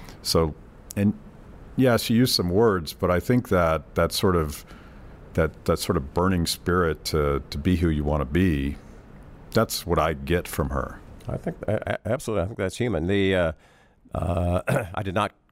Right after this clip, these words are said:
Speaker 2: grow up during the Bolshevik Revolution, but my grandparents fled right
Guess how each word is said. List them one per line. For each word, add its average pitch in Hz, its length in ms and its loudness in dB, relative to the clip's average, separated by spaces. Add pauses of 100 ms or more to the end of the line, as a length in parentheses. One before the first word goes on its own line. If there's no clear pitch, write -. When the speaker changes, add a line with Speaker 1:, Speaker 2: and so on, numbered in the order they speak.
(120)
Speaker 2:
grow 85 160 0
up - 220 -10
during 92 180 0
the 78 60 -2
Bolshevik 85 500 -4
Revolution, 82 540 -4
but 71 160 -6
my 78 160 -2
grandparents 98 500 -2
fled 78 320 -6
right 82 240 -4